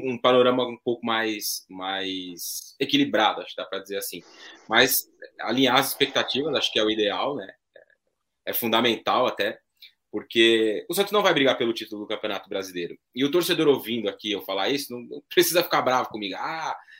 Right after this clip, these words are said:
tá gorando meu time, não sei o que e tal." Não é isso, é a realidade. Porque a gente vendeu um panorama diferente disso aqui, a gente tá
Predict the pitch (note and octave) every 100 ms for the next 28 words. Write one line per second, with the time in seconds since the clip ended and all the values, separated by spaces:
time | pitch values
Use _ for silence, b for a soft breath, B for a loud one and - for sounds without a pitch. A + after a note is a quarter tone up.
0 | B G#2+ B2 B2 G#2 F#2 F#2 A2+ A#2+ B2+
1 | B2+ B2 - A2 B2 D3 A#2 G2 G#2 B2
2 | A2+ - C3+ B2 - G2+ - - - E3+
3 | E3+ A#2+ - A2 B2+ D3 C#3+ E3+ D3 A#2
4 | - b b b - A#2+ C3+ C3+ C#3 C3+
5 | A#2 A#2 A#2 A#2+ A#2 G#2+ G#2+ G#2 G2+ -
6 | G#2+ A2 G#2+ G2 A2+ A2 G2+ - - -
7 | D3+ C3+ C#3+ - D3+ F3